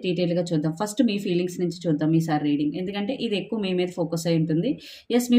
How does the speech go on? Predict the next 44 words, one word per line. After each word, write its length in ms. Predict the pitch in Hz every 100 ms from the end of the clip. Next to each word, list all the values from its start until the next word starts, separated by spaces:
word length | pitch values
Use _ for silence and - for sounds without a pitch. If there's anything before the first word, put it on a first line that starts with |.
| 240
పర్సన్ 300 | 196 208 240 226
గురించి 220 | 233 233
కూడా 100 | 226 240
తెలుసుకుందాం. 460 | 196 - 196 196 - -
But 100 | 247 247
మీ 80 | 220 233
ఫీలింగ్స్ 320 | 233 220 233 220
ఏంటి? 160 | 208 226
మీరు 120 | 208 190
హ్యాపీగా 340 | 180 185 185 190
ఉన్నారా 240 | 180 180 175
లేదా? 180 | 165 170
ఫస్ట్ 180 | 208 208 240
మీ 80 | 202 196
నుంచి 160 | 175 -
స్టార్ట్ 240 | 170 165 160
చేద్దాం. 220 | 147 147 - - - 214
ఎప్పుడు 180 | 247 254
మీ 80 | 247 214
పర్సన్ 260 | 196 208 208
నుంచి 120 | -
స్టార్ట్ 200 | - 170 165
చేస్తాం 240 | 165 165 160
కదా. 140 | 147 180 - _ - - 208
అలాగే 180 | 240 247
ఎవరికైనా 280 | 240 247 240 240
పర్సనల్ 320 | 202 214 214
రీడింగ్ 200 | 214 214 202
కావాలంటే 380 | 180 180 180 196
డిస్క్రిప్షన్ 380 | 175 185 190 190
బాక్స్‌లో 240 | 175 196 190
నెంబర్ 220 | 170 175 170
ఉంటుంది. 220 | 165 180 185
మీరు 120 | 175
WhatsApp 280 | 165 180 165
చేయొచ్చు 300 | 175 165 - 226 - - - 180
or 60 | 180 185
కాల్ 200 | 165 165
చేయొచ్చు. 300 | 175 165 202 214
రీడింగ్స్ 280 | 185 175 170 170
అనేవి 160 | 170 170
చార్జబుల్ 360 | 156 151 165 156
అండి. 180 | 147 - - _ _ _ -
అలాగే 320 | 202 208